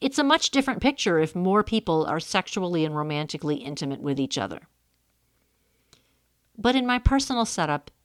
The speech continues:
it's all connected dyads. I don't ever want to be sexual with the Amazon. John does not want to be sexual with Isaiah or with Kathy. And Kathy definitely doesn't want to sex it up with any of them.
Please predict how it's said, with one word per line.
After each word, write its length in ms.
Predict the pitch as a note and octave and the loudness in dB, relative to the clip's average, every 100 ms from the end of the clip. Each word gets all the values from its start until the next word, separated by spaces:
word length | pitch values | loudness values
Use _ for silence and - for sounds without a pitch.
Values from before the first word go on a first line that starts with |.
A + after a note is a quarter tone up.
| _ - | _ -10
it's 160 | - - | -6 0
all 200 | G3+ G3 | 0 0
connected 520 | G3+ E3 D#3+ D#3 D3 | -4 -4 -2 -4 0
dyads. 760 | D3 C3 A2+ E2+ F#2 - - - _ _ _ _ _ _ _ _ _ _ _ | 2 2 0 -4 -8 -14 -18 -20 _ _ _ _ _ _ _ _ _ _ _
I 100 | - | 0
don't 180 | A3+ A3 | 0 0
ever 200 | F3 F#3 | -2 0
want 200 | D3 D3+ | 0 -2
to 60 | E3+ | -2
be 100 | C#3+ | -4
sexual 500 | C3+ C#3+ - D3 C3+ | -2 -4 -2 -2 0
with 160 | C#3+ - | -2 -4
the 160 | D3 | -4
Amazon. 580 | C#3+ C3 C#3 B2+ C#3+ F3+ _ _ _ _ _ _ _ _ | -4 -4 -4 -4 -4 -10 _ _ _ _ _ _ _ _
John 420 | F3 F3 E3 F3+ | 4 6 6 2
does 180 | F3+ E3+ | -2 0
not 200 | F3+ F#3+ | 0 0
want 140 | F3 - | -2 -2
to 60 | |
be 100 | D#3 | -4
sexual 560 | D3+ D#3+ D3 D3+ C#3 C#3+ | -2 -4 -2 -2 -2 -2
with 160 | D3 D#3 | -2 0
Isaiah 600 | D3 D3+ C#3 C3+ C#3 - | -2 0 0 2 -2 -4
or 320 | - B3 G3+ | 2 4 4
with 180 | D#3+ D3+ | 2 0
Kathy. 460 | E3+ F#3+ - G3+ G#3 _ _ _ _ _ - _ _ _ | 2 0 -2 -8 -10 _ _ _ _ _ -20 _ _ _
And 120 | G#3+ A3 | -6 -2
Kathy 380 | E4 A4 A3 | 0 2 2
definitely 640 | E3 D3+ B3+ C#4+ D3+ D3+ D3+ | 2 4 4 4 0 2 2
doesn't 260 | D#3 F3 | 2 0
want 160 | C#3+ D3 | -4 -4
to 60 | E3 | -2
sex 280 | D3 C3 | -4 -2
it 80 | C#3+ | -4
up 120 | C3 | -2
with 120 | E3+ D#3+ | 0 2
any 240 | G#3+ E3+ | 2 0
of 120 | G3 | 0
them. 320 | B3+ D#4 B2 | 2 2 -2